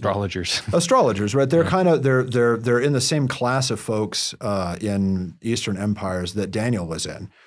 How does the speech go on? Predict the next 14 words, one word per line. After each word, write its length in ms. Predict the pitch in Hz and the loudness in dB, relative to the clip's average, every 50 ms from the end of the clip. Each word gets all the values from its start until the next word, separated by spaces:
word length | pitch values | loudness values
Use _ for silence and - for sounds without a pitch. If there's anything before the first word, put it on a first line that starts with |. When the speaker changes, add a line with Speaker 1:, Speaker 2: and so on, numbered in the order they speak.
| _ _ | _ _
Speaker 2:
when 120 | - 101 101 | -6 -4 -2
he 100 | 107 104 | -2 -2
was 140 | 95 95 90 | -2 -2 -2
one 140 | 101 101 98 | -2 -2 -2
of 60 | 87 | -2
the 100 | 92 90 | -4 -6
wise 480 | 85 95 101 101 101 104 101 98 95 - | -4 -4 -2 0 0 0 0 -2 -2 -2
men, 460 | 101 95 92 90 90 87 85 90 87 - _ _ _ _ _ | -4 -4 -2 -4 -4 -4 -6 -6 -8 -12 _ _ _ _ _
uh, 280 | - 101 95 90 87 85 | -6 -6 -4 -4 -4 -4
and 160 | 98 95 92 | -4 -4 -4
diviners, 760 | 87 101 87 98 95 95 95 92 90 87 87 85 - - - - | -4 -4 -4 -4 -4 -4 -4 -4 -4 -6 -4 -4 -6 -6 -6 -8
uh, 360 | - 107 87 87 82 82 - - | -8 -10 -8 -8 -8 -8 -8 -8
in, 520 | 98 87 87 85 82 82 80 82 90 - _ _ | -8 -6 -6 -6 -6 -6 -8 -10 -12 -16 _ _
um, 440 | 104 92 85 80 76 - 95 98 | -10 -10 -10 -10 -10 -12 -14 -16